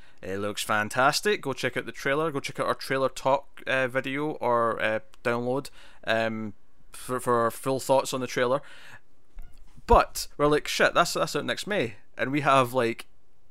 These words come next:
eighteen more Japanese movies and two American <laughs> movies to watch before then. So we need to speed this up a little bit. So here we are. It's only been a couple of weeks since the last one, but here's Godzilla versus Hedorah, uh, from nineteen seventy-one, also known as Godzilla versus the Smog Monster.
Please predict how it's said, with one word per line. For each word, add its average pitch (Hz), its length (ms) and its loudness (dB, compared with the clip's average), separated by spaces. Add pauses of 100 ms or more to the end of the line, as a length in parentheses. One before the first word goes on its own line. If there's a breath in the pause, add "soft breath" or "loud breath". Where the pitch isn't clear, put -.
(140)
eighteen 151 420 2
more 135 160 2
Japanese 143 540 0
movies 113 420 -4
and 117 300 -6
two - 160 -2
American 135 460 0
<laughs> - 20 -4
movies 120 300 0
to 139 140 2
watch 170 280 2
before 123 320 -2
then. 117 240 4 (420 loud breath)
So 135 460 6 (260 loud breath)
we 247 120 6
need 320 100 4
to 294 60 4
speed 226 320 -2
this 214 180 4
up 285 160 2
a 226 40 4
little 139 280 4
bit. 127 260 0
So 170 380 2
here 294 180 4
we 269 140 4
are. 233 180 8
It's 185 120 0
only 240 80 0
been 226 80 0
a 214 40 0
couple 202 280 -2
of - 20 2
weeks 190 140 -2
since 180 100 -6
the 165 60 -4
last 175 280 4
one, 135 200 4
but 139 160 -6
here's 170 320 0
Godzilla 165 440 6
versus 156 300 -2
Hedorah, 120 480 2 (320 loud breath)
uh, 120 160 2
from 123 180 -6
nineteen 135 320 -6
seventy-one, 113 520 -4
also 180 400 4
known 156 160 2
as 123 260 2
Godzilla 131 400 4
versus 120 280 -2
the 117 60 -6
Smog 143 380 0
Monster. 101 460 -2